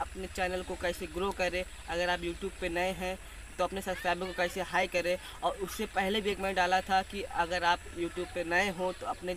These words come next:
channel को कैसे और ज़्यादा growth करें, कैसे view लाए, कैसे मतलब सब कुछ करें। तो इस video में आज मैं आपको बताऊँगा कि अगर आप YouTube पे नए हो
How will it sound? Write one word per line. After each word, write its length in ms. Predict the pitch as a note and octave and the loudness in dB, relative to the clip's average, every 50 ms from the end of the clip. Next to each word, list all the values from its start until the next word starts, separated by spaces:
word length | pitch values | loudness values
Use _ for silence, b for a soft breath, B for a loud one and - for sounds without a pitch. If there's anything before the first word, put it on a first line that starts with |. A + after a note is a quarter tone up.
| F3 - | -4 -4
channel 260 | F#3 E3+ E3+ E3+ F3 | -2 -2 0 0 0
को 100 | F3 F3+ F3 | -2 -2 -2
कैसे 340 | - F3 E3+ - F#3+ F3+ - - - - | -2 -2 -2 -2 -2 -4 -4 -4 2 8
और 240 | D3+ F#3 G#3 A3 F#3 | 10 10 10 10 10
ज़्यादा 240 | F#3+ G3+ F#3+ F#3 F#3 | 8 6 6 6 4
growth 320 | F3 F3 F#3+ F#3+ F#3 - | 2 2 0 -2 -2 0
करें, 200 | F#3 F3+ F3 F#3 F#3 B B B B B - | -2 0 0 0 -4 B B B B B -2
कैसे 260 | G3 F#3+ - - G#3 | -2 -2 0 -2 -4
view 240 | F3 F#3 G3 G3 F3+ | -4 -2 -2 -2 0
लाए, 220 | F#3 F#3 F3+ F#3 - | 2 4 4 2 2
कैसे 280 | F#3+ F#3 F#3 - G#3+ F#3 | 0 -4 -4 -4 -4 -4
मतलब 340 | F#3+ F#3 - - F#3 F#3 F#3+ - B B B B B - | -4 -4 -4 -2 -4 -4 -4 -6 B B B B B -4
सब 120 | F#3 - | -4 -2
कुछ 180 | - F#3+ F3+ - | -2 -4 -4 -2
करें। 260 | - F3 E3+ F3+ F#3+ - B B B B - | -2 -2 -2 -2 -4 -6 B B B B -6
तो 140 | G3+ G3+ C5 | -4 -4 -4
इस 220 | - G#3 A3 - | -4 -4 -6 -4
video 240 | G3 G3 G3 G3 G3+ | -2 -2 -2 -2 -2
में 120 | G3 - - - | -2 -2 0 4
आज 220 | D#3+ F#3 F3+ F3+ | 4 4 4 2
मैं 100 | F#3+ F#3+ - | -2 -4 0
आपको 280 | - F3 - - - F#3+ | 0 0 0 0 -6 -6
बताऊँगा 560 | F3 F3 E3+ - E3+ F3+ F#3+ F#3+ F3+ F#3 F#3 F#3+ - | -4 -4 0 2 2 2 2 0 0 -2 -2 -2 -2
कि 60 | - G#3+ | -6 -4
अगर 240 | - F#3+ F3+ G3 F#3 | -4 -4 -4 -2 2
आप 180 | - G3 F3+ | 2 2 2
YouTube 400 | F#3 F#3 F3+ - - G3+ G3 - | 0 -6 -8 -6 -6 -8 -8 -6
पे 80 | - G3 | -6 -4
नए 260 | F3+ F3+ F#3 F#3+ G#3 G3+ | 0 2 2 2 2 0
हो 180 | D#3 D#3+ C#3+ | -4 -6 -8